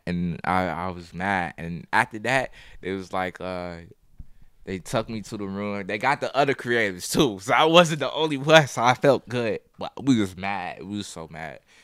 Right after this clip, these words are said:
They took all our footage. They took everything. And they was like, they took a picture of us.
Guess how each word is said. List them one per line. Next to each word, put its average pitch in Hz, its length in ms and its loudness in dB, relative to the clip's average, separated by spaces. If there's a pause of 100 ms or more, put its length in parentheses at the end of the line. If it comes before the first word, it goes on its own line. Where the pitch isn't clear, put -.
(380)
They 92 100 -12
took - 280 -12
all 107 200 0
our 95 140 -4 (100)
footage. 120 380 -4
They 113 100 -12
took 90 340 -14
everything. 98 680 -6 (560)
And 90 520 -6 (300)
they 104 120 -2
was 107 240 -8
like, 87 340 -8
they 92 100 -8
took 107 220 -6
a 90 60 -4
picture 147 340 0
of 117 60 0
us. 120 400 2